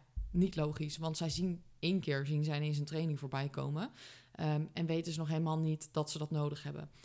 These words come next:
Herhaling is echt key in lanceren. Het is echt heel erg belangrijk om te blijven herhalen en om te blijven volhouden. En ik zie dat keer op keer bij klanten ook van mij,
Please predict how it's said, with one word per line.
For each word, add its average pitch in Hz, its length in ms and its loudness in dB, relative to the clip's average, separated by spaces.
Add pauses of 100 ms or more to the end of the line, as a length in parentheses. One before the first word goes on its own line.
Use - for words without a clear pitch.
(280)
Herhaling 202 720 0
is 175 260 -2 (100)
echt - 340 -6 (220)
key 226 360 0
in 170 140 0
lanceren. 156 580 -2
Het 147 120 -4
is - 120 -14
echt 165 220 -2
heel 180 100 -2
erg 170 120 -2
belangrijk 156 400 0
om 151 120 -4
te 147 120 -4
blijven 175 560 -2
herhalen 156 640 0 (380)
en 175 320 0
om 190 140 0
te 185 120 -4
blijven 175 360 2
volhouden. 147 580 4
En 151 60 -2
ik 156 100 -4
zie 202 160 0
dat 185 200 0
keer 214 240 0
op 202 140 -2
keer 175 160 0
bij 156 140 0
klanten 208 400 -2
ook 190 160 -2
van 180 160 -4
mij, 170 300 0